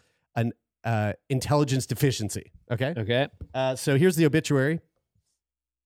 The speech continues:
Speaker 1: Uh, Brenda Tent retired from living at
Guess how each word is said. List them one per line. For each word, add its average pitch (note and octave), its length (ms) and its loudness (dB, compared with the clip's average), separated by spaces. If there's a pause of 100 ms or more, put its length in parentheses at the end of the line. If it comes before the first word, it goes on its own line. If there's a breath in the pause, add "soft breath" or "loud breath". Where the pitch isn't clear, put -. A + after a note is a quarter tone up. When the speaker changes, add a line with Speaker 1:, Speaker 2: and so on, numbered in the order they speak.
(760 soft breath)
Speaker 1:
Uh, C#3+ 220 2
Brenda G3+ 520 2
Tent G3+ 600 0 (920)
retired E3+ 480 2
from D3 180 2
living D3 380 4
at B2 180 0